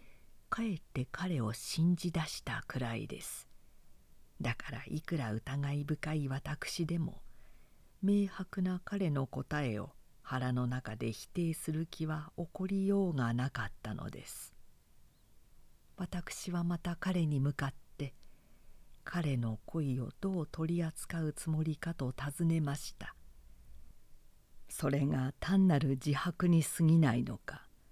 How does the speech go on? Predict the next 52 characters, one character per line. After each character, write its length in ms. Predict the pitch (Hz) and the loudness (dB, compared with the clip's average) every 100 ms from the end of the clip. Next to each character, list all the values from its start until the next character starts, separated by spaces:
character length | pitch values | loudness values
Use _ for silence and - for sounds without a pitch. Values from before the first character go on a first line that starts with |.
| - - - - - | -20 -20 -20 -18 -2
ま 140 | 175 | 0
た 160 | - 196 | 2 2
は 100 | 170 | 2
そ 140 | - 185 | 4 4
の 120 | 180 | 6
自 180 | 165 180 | 6 4
白 320 | 185 185 196 | 2 4 8
に 160 | 180 | 8
次 300 | 170 - 170 | 6 4 4
い 40 | 160 | 6
で 220 | 165 160 - - - - - - - - | 4 2 -4 -20 -20 -20 -20 -20 -10 0
実 280 | 147 - | 0 2
際 240 | - 127 127 | 2 2 2
的 280 | 123 - 131 | 0 2 6
の 200 | 127 120 | 6 4
効 280 | - 160 | 2 2
果 240 | 131 123 123 | 2 2 2
を 120 | 117 | 2
も 240 | 117 120 - | 0 -2 -4
収 240 | 143 - 175 | -4 2 4
め 160 | 180 | 6
る 180 | 139 127 | 6 4
気 180 | - 135 | 0 2
な 140 | 147 | 6
の 140 | 143 120 | 8 6
か 160 | 117 | 4
と 240 | 113 113 113 | 0 0 -2
問 180 | - 165 | -2 -2
う 60 | 139 | -2
た 160 | 104 | 0
の 160 | 104 104 | 0 -2
で 160 | - - | -6 -10
す。 320 | - - - - - - - - - - - - - - | -10 -12 -16 -20 -20 -20 -20 -20 -20 -20 -20 -20 -20 -16
し 180 | - - | -10 -2
か 140 | 156 | 2
る 140 | 139 110 | 2 2
に 180 | 131 - | -2 -6
彼 300 | - 156 135 | -4 0 0
は 140 | 127 | 0
そ 160 | - 165 | -2 -2
こ 160 | 170 | 4
に 160 | 170 165 | 6 8
な 120 | 165 | 6
る 140 | 131 110 | 4 0
と 200 | - 104 - - - - - - - | -2 -4 -6 -20 -20 -20 -20 -6 2
何 300 | 180 202 208 | 6 10 10
も 180 | 208 | 10
答 380 | 190 151 - 139 | 8 0 0 4
え 60 | 139 | 4
ま 180 | 135 131 | 4 0
せ 160 | - | -2
ん。 80 | 120 | -4